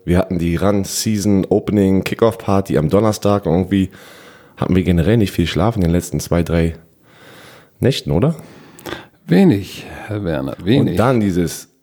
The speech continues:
Speaker 1: wir sind ja gerade hier im Hotel in Unterföhring. Diese Kissen sind so kacke. Man kann da einfach nicht schlafen in diesem Bett.
Speaker 2: Ja, jetzt bist du wieder First-Round-Pick, High
Speaker 1: Nee,
Speaker 2: Maintenance,
Speaker 1: ey, nein,
Speaker 2: ne?
Speaker 1: das muss aber, boah.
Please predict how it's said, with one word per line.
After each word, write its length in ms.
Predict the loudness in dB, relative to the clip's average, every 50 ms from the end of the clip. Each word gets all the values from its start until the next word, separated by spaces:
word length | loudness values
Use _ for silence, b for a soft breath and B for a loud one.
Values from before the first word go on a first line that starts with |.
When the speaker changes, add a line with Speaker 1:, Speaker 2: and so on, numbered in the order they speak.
| _ -8
Speaker 1:
wir 160 | -4 -2 0
sind 160 | 2 2 2
ja 80 | 2 2
gerade 260 | 2 2 2 2 2
hier 120 | 2 2 2
im 100 | 2 0
Hotel 480 | 0 0 0 0 2 2 2 2 0
in 100 | 0 0
Unterföhring. 680 | 0 0 0 0 0 0 0 0 2 2 0 -2 -4 -6 b b b b b b b -6
Diese 240 | -2 0 0 0 0
Kissen 480 | -2 -2 -2 -2 -2 -2 -4 -4 -6 -6 -12 _ _ _ _ _ _
sind 240 | -6 -2 -2 -2 -2 -2 -6
so 320 | -8 -4 0 2 2 2 2 -2 -8 -20 _ -6
kacke. 480 | -4 -2 -2 -2 0 0 0 0 0 B B B B B _ -6
Man 80 | -6
kann 200 | -2 -2 0 0
da 80 | 0 0
einfach 280 | 0 -2 -2 -4 -4
nicht 220 | -4 -4 -2 -2 -4
schlafen 360 | -4 -4 -4 -4 -4 -4 -4
in 20 |
diesem 200 | -4 -4 -4 -4
Bett. 200 | -4 -2 -2 -4 -6 B B B B B B B -10 -6 -4 -4
Speaker 2:
Ja, 200 | -2 -2 -2 0
jetzt 240 | 0 -2 0 0
bist 140 | 0 2 4
du 260 | 4 2 2 2 0
wieder 280 | 0 0 2 2 2 0
First-Round-Pick, 880 | 0 0 0 0 0 0 0 0 0 0 0 -2 -4 -6 -6 -6 -6 -4
High 120 | -2 0
Speaker 1:
Nee, 140 | 0 0 0 2
Speaker 2:
Maintenance, 100 | 2 2
Speaker 1:
ey, 180 | 2 2 2
nein, 180 | 2 2 2 2
Speaker 2:
ne? 40 | 2
Speaker 1:
das 160 | 0 -2 -2
muss 180 | -4 -4 -2 -2
aber, 200 | -2 0 -2 -2
boah. 160 | -4 -6